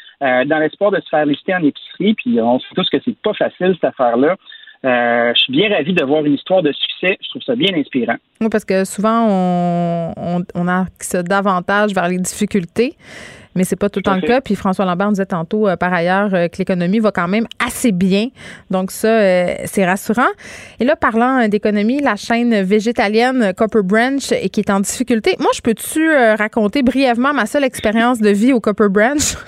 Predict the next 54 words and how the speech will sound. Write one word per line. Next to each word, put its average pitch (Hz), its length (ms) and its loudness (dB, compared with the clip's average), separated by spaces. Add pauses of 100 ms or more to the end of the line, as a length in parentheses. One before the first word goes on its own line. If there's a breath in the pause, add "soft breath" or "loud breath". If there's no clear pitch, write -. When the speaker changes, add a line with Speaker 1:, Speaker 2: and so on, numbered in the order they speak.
(540 loud breath)
Speaker 1:
Oh 311 160 4
oui, 277 160 4
oh 262 100 4
oui, 277 180 4
oh 254 60 0
oui ! 269 260 0
Speaker 2:
<laughs> - 1040 -6
Ben, - 80 2 (220)
je - 60 -4
vais 240 60 4
pas 254 140 0
me 277 80 0
mettre 285 120 2
dans 254 120 2
le 226 40 -2
trouble. 294 380 2 (120)
<laughs> 415 140 2
C'est 254 200 0
juste 277 220 -2
que 247 160 2 (600 loud breath)
une 285 80 4
fois, 381 180 2
je - 60 0
suis 359 80 2
Speaker 1:
Déjà 262 160 4
Speaker 2:
allée 269 100 0
là. 285 120 4
Speaker 1:
dans 214 60 -6
le 208 360 0
trouble. 240 160 4
Speaker 2:
Oui. 330 80 6
Speaker 1:
On - 40 0
va 180 80 -2
te - 80 -2
laisser 202 180 -2
tranquille 202 400 -2
Speaker 2:
Une 269 80 4
Speaker 1:
un 262 60 4
Speaker 2:
fois, 349 140 2
Speaker 1:
peu, 440 60 2
Speaker 2:
je - 40 -8
suis - 60 -2
Speaker 1:
là. 294 60 2
Speaker 2:
allée 269 160 0
là, 277 400 2
euh, 208 840 2 (180)
<laughs> - 180 -20
parce - 180 -2
que 247 100 4
je 226 80 -2
voulais 247 180 2
manger 269 340 2
santé. 240 580 0 (680 loud breath)
Puis 214 220 2